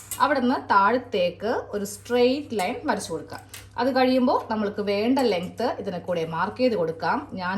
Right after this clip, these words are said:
ഇന്നിവിടെ ഒരു ആറ് ഇഞ്ചോളം മാർക്ക് ചെയ്ത് കൊടുക്കുന്നുണ്ട്. എന്നിട്ട് ദാ ഇവിടെയും ഇങ്ങനെ ഒരു ലൈൻ വരച്ചു കൊടുക്കുക. ഇനി ഇതിൻ്റെ അകത്ത് നമ്മൾക്ക് നല്ല ഒരു ഷേപ്പ് കിട്ടാൻ വേണ്ടിയിട്ട് ഞാൻ ദേ ഒരു ഫ്രഞ്ച് കർവ് ഉപയോഗിക്കുകയാണ്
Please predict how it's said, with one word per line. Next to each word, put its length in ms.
ഇന്നിവിടെ 380
ഒരു 140
ആറ് 300
ഇഞ്ചോളം 420
മാർക്ക് 340
ചെയ്ത് 240
കൊടുക്കുന്നുണ്ട്. 460
എന്നിട്ട് 300
ദാ 80
ഇവിടെയും 420
ഇങ്ങനെ 220
ഒരു 120
ലൈൻ 200
വരച്ചു 260
കൊടുക്കുക. 260
ഇനി 140
ഇതിൻ്റെ 260
അകത്ത് 360
നമ്മൾക്ക് 340
നല്ല 240
ഒരു 120
ഷേപ്പ് 400
കിട്ടാൻ 320
വേണ്ടിയിട്ട് 280
ഞാൻ 140
ദേ 80
ഒരു 160
ഫ്രഞ്ച് 400
കർവ് 240
ഉപയോഗിക്കുകയാണ് 460